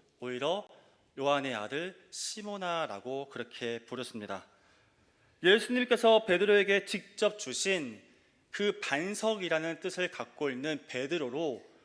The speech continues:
그 베드로를 부른 것이 아니라 오히려 요한의 아들 시모나라고 부르셨다라는 것입니다. 그렇다면은 예수님께서는 왜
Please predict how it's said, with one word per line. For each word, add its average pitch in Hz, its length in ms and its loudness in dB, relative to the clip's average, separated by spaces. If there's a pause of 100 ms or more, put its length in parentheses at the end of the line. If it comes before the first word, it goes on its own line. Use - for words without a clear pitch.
(140)
그 160 560 -4
베드로를 147 380 -4
부른 147 220 -8
것이 143 320 -6
아니라 107 460 -6 (360)
오히려 147 500 -4 (180)
요한의 135 320 -4
아들 123 380 -6 (160)
시모나라고 170 960 -6 (160)
부르셨다라는 131 840 -4
것입니다. 101 500 -12 (840)
그렇다면은 220 540 4
예수님께서는 185 760 0
왜 117 420 -6